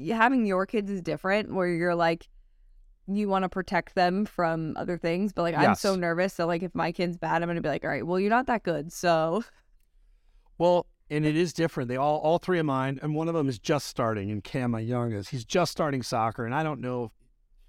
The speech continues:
Speaker 2: he's a lefty, too, so he's just, like, clumsily trying to figure out, like, how everything works. Lefty
Speaker 1: Yeah.
Speaker 2: is tough. But my daughter is, like, trying all sorts of different stuff, doesn't love,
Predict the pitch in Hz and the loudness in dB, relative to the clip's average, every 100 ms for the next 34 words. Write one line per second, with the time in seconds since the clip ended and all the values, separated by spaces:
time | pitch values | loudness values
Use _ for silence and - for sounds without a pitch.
0 | _ _ _ _ 170 165 147 160 - 113 | _ _ _ _ -2 2 4 4 2 -6
1 | - 151 123 135 127 147 143 160 - - | -2 0 0 0 -2 -2 -4 -4 -6 -8
2 | - 220 - 156 156 143 147 131 160 139 | -10 -10 -2 0 0 0 -2 0 -2 -2
3 | 127 143 131 123 123 120 123 - 147 143 | -2 -4 -2 0 -2 -2 -6 -4 0 2
4 | 139 139 143 143 127 123 107 - - 214 | 2 0 0 0 0 0 0 -4 0 2
5 | 170 143 123 - 139 92 - - - _ | 4 2 -4 -6 -6 -6 -8 -20 -20 _
6 | _ - 156 143 - 143 135 151 226 175 | _ 0 2 0 -2 -2 0 2 4 2
7 | 123 113 139 120 110 - _ _ _ - | 0 -2 -4 -4 -4 -10 _ _ _ -20
8 | - 165 143 143 139 131 143 135 131 127 | -6 0 0 0 -2 -2 -4 -4 -6 -6
9 | 110 - 139 - 139 131 120 120 127 123 | -6 -2 0 0 -4 -6 -4 0 0 0
10 | 117 | -6